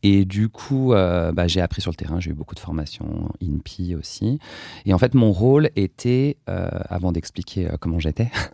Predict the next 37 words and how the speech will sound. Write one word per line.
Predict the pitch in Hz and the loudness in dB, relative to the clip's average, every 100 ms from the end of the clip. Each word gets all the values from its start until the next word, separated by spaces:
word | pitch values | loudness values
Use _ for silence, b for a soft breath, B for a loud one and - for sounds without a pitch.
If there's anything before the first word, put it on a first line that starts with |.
| B | B
<laughs> | B B B | B B B
mon | 104 | 4
rôle, | 98 127 | 6 4
c'était, | 131 95 - 107 | 2 -2 0 0
euh, | 101 87 | 2 0
d'abord, | 87 98 131 127 | 0 2 2 2
euh, | 110 92 | 0 -2
de | 90 | -2
former | 82 - 139 127 117 123 _ _ _ _ _ _ _ - - - | -6 -2 0 2 0 -2 _ _ _ _ _ _ _ -20 -8 -2
les | 90 85 | 0 0
ingénieurs | 87 87 78 | 0 0 -2
brevets | 82 80 85 | -2 0 0
notamment, | 80 85 82 85 | -2 -2 0 0
et, | 82 | -2
euh, | - - - 50 - - - - - - | -4 -8 -12 -12 -12 -10 -10 -8 -8 -8
les, | - - - - | -6 -6 -6 -8
euh, | - - - | -10 -10 -12
tout, | - | -12
tout, | - - | -10 -8
tout | - | -8
ce | - | -6
qui | 87 | -6
était | - | -4
opération, | 85 80 80 - 87 80 78 - | -2 -2 -4 -4 -4 -2 -2 0
euh, | |
I | 82 | -2
P, | - - | -2 -8
qui | - - | -8 -10
est | |
comme, | - - - | -8 -8 -8
qui | - | -12
sont | - | -6
quand | 82 | -2
même | 78 | 0
des | |
grosses | 80 90 80 | 2 2 2
équipes, | 82 - 139 | 0 0 -2